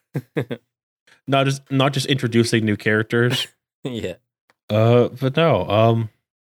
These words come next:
Speaker 2: so episode seven starts, um, Toma and Ren go on an acid trip to a desert, and that's
Speaker 1: <laughs>
Speaker 2: cool. I love that.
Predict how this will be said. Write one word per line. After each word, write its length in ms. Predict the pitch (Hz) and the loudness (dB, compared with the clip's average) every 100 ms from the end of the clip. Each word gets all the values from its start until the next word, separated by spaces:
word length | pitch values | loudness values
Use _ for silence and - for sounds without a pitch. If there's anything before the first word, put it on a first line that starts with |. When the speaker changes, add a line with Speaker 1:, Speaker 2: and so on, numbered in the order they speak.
| _ - | _ -12
Speaker 2:
so 320 | - 170 - - | -2 0 0 -2
episode 440 | - 190 233 285 226 | -8 -6 -2 -2 0
seven 380 | - 165 156 | 2 2 2
starts, 640 | 143 - 139 127 123 - - | -2 0 2 2 -2 -16 -6
um, 520 | 113 110 110 107 110 _ _ _ | 2 4 4 0 -6 _ _ _
Toma 280 | - 165 175 | 2 4 4
and 280 | 180 170 143 | 2 2 2
Ren 360 | 127 131 131 123 | 2 2 2 0
go 240 | - 123 | 2 4
on 80 | 120 | 4
an 120 | 120 | 2
acid 360 | 104 117 - 110 | 0 -2 -2 -4
trip 340 | - 117 _ | 0 0 _
to 160 | - 110 | -4 -2
a 40 | |
desert, 460 | 95 98 87 92 92 _ _ _ - | 0 -2 -2 -6 -10 _ _ _ -4
and 100 | 123 | 0
that's 140 | 147 - | 0 -2
Speaker 1:
<laughs> 0 | |
Speaker 2:
cool. 300 | 113 98 - - | -4 -4 -4 -4
I 60 | 110 | 0
love 240 | 110 98 | 2 0
that. 200 | 87 85 | -4 -10